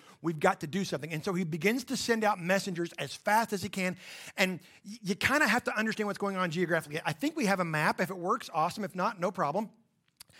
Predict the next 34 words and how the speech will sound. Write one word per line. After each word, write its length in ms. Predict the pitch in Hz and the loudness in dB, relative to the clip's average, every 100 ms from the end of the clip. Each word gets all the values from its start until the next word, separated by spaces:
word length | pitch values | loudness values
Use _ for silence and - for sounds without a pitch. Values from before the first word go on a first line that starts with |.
| - - | -20 0
Now 240 | 180 247 | 4 4
we're 80 | 302 | 4
talking 320 | 233 226 240 | 2 2 2
about 240 | 214 196 | 4 4
the 60 | 185 | 2
north. 420 | 190 156 104 - _ _ _ - - - | 0 -2 -6 -16 _ _ _ -20 -14 -4
He 100 | 190 | 0
sends 360 | - 294 247 | 6 6 8
out 280 | 247 247 208 | 6 6 2
these 420 | 196 208 202 165 - - | 0 2 0 -2 -10 -4
messengers 760 | 165 220 214 185 156 156 180 - - | 4 6 6 2 0 -2 -4 -8 0
'cause 160 | 190 170 | 2 6
he's 240 | 240 240 - | 6 4 2
Hazor, 560 | 220 240 175 156 151 196 | 4 6 6 2 0 2
the 100 | 170 | 0
biggest 540 | 117 220 240 262 - | 4 4 4 2 0
city 380 | - 240 233 247 | -4 0 0 -2
of 80 | 175 | -2
the 80 | |
northern 380 | 175 185 214 226 | 0 2 2 0
half 260 | 170 185 202 | 0 0 -2
of 120 | 202 | -4
Canaan, 380 | - 143 165 196 - - - | -2 -2 -2 -6 -12 -12 -2
and 100 | 185 | 0
he 40 | |
starts 220 | 180 277 - | 2 0 0
to 100 | 226 | 0
send 180 | 240 | 2
out 100 | 233 | 2
messengers 560 | 180 196 202 196 196 190 - - | 4 2 4 0 0 -2 -6 -4
concentrically, 840 | 196 180 - 202 190 170 - 131 - - | -2 0 2 2 2 -2 -6 -10 -12 -10
very, 320 | 143 190 247 | 4 6 6
very 220 | 233 226 | 4 0
close. 580 | 226 - 214 175 117 | -2 0 4 4 0